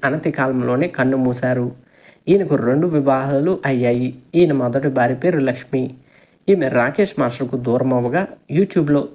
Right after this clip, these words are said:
దడేల్ రాణిగా ఫేమస్ అయిన ఒక ఆమెను రెండో పెళ్లి చేసుకున్నారు రాకేష్ మాస్టర్. కానీ ఈమె కూడా రాకేష్ మాస్టర్కు దూరం కావడం గమనార్హం. అలాగే టాలీవుడ్లో ప్రస్తుతం కొరియోగ్రాఫర్గా అదరగొడుతున్నారు యష్ మాస్టర్.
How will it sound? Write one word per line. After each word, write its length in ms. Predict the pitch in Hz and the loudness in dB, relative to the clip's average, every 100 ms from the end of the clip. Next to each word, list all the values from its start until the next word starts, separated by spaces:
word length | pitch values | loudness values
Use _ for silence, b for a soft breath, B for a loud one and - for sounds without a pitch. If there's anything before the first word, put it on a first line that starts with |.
| - | -2
దడేల్ 360 | 131 151 175 | 0 0 0
రాణిగా 340 | 147 139 135 131 | 0 0 0 -2
ఫేమస్ 440 | 127 123 127 127 | -2 -2 0 -2
అయిన 200 | 123 139 - - | -2 -2 -4 -6
ఒక 160 | 147 | -2
ఆమెను 380 | 120 123 139 180 | 0 0 -2 -2
రెండో 320 | 147 131 151 | 0 0 0
పెళ్లి 240 | 165 143 131 131 | 0 0 -2 -2
చేసుకున్నారు 500 | 123 - 120 123 127 | -4 -2 0 0 0
రాకేష్ 460 | 127 120 147 - | -2 -2 -4 -4
మాస్టర్. 340 | 123 120 - 127 - _ b b b b | -6 -6 -6 -8 -8 _ b b b b
కానీ 320 | 160 190 170 - - | 0 2 0 -4 0
ఈమె 220 | 143 175 | 2 2
కూడా 320 | 156 131 113 - - 120 | 2 2 0 -2 -10 -2
రాకేష్ 440 | 120 - 156 - | -2 0 -2 0
మాస్టర్కు 520 | 123 123 123 156 143 - - | -2 -2 -4 -4 -4 -6 -6
దూరం 300 | 127 147 226 | 0 0 0
కావడం 460 | - 120 131 165 - - | -2 -2 0 -4 -8 -4
గమనార్హం. 640 | 131 139 123 120 120 113 - _ _ _ _ _ _ _ _ _ _ _ _ _ - | -2 0 -2 -2 -6 -6 -10 _ _ _ _ _ _ _ _ _ _ _ _ _ 0
అలాగే 200 | 165 151 | 0 2
టాలీవుడ్లో 480 | 135 127 131 135 170 | 2 0 0 0 0
ప్రస్తుతం 480 | - 147 131 - 143 | 0 -2 -2 -2 -4
కొరియోగ్రాఫర్గా 880 | - 143 165 147 117 143 131 127 - 120 | 0 0 0 0 0 0 0 -2 -6 0
అదరగొడుతున్నారు 760 | 131 143 139 139 127 160 180 - | 2 2 0 0 0 0 -2 -4
యష్ 240 | 139 - 139 | -4 -2 -2
మాస్టర్. 400 | 127 - 127 | -4 -2 -2